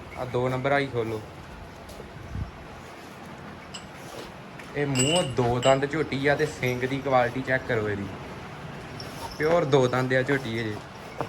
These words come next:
ਤੇ ਥਣ ਚੈੱਕ ਕਰੋ ਇਹਨੂੰ ਲੱਗਾ, ਪੂਰੀਆਂ ਠੰਡੀਆਂ ਝੋਟੀਆਂ। ਮਗਰ ਇਹਦੇ ਆ ਗਿਆ ਜੇ ਕੱਟਾ, ਲੈ ਆ ਮੋੜ ਲਓ ਇਹਨੂੰ।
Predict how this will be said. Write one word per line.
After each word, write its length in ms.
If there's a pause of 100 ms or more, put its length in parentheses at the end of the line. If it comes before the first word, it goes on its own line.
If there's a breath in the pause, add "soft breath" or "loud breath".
(120)
ਤੇ 120
ਥਣ 320
ਚੈੱਕ 260
ਕਰੋ 180
ਇਹਨੂੰ 180
ਲੱਗਾ, 220 (1800)
ਪੂਰੀਆਂ 340 (120)
ਠੰਡੀਆਂ 320
ਝੋਟੀਆਂ। 480 (1200)
ਮਗਰ 260
ਇਹਦੇ 220
ਆ 120
ਗਿਆ 140
ਜੇ 120
ਕੱਟਾ, 380 (1000)
ਲੈ 140
ਆ 100 (3000)
ਮੋੜ 200
ਲਓ 120
ਇਹਨੂੰ। 180